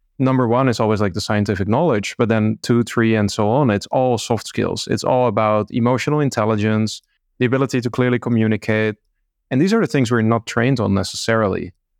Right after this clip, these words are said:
So I think generally that is something that kind of needs to happen. If our task is to communicate, then we should get some more training on how to communicate. This is why I'm really inspired by the effort you did,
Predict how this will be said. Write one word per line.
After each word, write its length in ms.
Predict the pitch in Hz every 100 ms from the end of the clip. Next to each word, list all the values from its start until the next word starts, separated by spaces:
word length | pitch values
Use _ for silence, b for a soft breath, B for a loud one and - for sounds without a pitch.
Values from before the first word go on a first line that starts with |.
| -
So 120 | -
I 60 | 123
think 300 | 131 131 120
generally 800 | 107 131 151 135 107 101 110 120 - _
that 140 | 127 123
is 100 | -
something 440 | 120 107 113 107
that 300 | 104 101 -
kind 180 | - 175
of 60 |
needs 280 | 123 113 -
to 100 | 110
happen. 460 | 90 110 - 98 98
If 140 | 117 113
our 140 | 110
task 420 | - 123 120 -
is 80 | 117
to 100 | -
communicate, 760 | - 107 117 135 - 107 104 -
then 300 | 110 107 101
we 120 | 110
should 240 | - 117 - -
get 160 | 110
some 160 | - 107
more 160 | 101 98
training 360 | - 104 98
on 100 | 98
how 180 | 92 104
to 140 | 101
communicate. 640 | 98 - 101 101 - 101 - _ _ _
This 120 | 123 123
is 120 | 117
why 540 | 117 110 107 107 107 - _ -
I'm 100 | 120
really 240 | 113 110 107
inspired 500 | 127 113 - 110 101
by 120 | 107 101
the 120 | 110
effort 260 | 107 107
you 140 | 104 120
did, 320 | 107 101 -